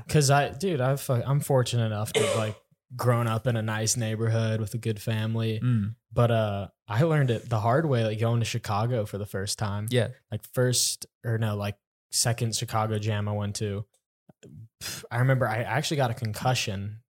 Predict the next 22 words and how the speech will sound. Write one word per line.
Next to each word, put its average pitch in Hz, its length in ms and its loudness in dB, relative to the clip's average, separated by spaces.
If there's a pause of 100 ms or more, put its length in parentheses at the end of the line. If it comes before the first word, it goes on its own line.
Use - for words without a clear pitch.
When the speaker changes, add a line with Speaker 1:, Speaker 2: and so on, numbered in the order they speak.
Speaker 1:
the 107 80 -4
day 113 340 0
of 113 180 -2
the 110 60 -2
jam. 98 500 -4
Speaker 2:
Mm. 110 480 2
Speaker 1:
And 113 180 2
then 107 280 0
after 123 340 0
the 123 100 -2
jam, 107 540 -2 (560)
uh, 98 460 -2 (560)
we 120 160 0
went 127 220 0
to 120 120 0
Grant 104 600 -6 (380)
at, - 140 -10
like, 87 320 -10
Speaker 2:
Yeah. 107 180 0
Speaker 1:
nine, 107 340 -2
ten 113 220 -2
o'clock. 107 500 -6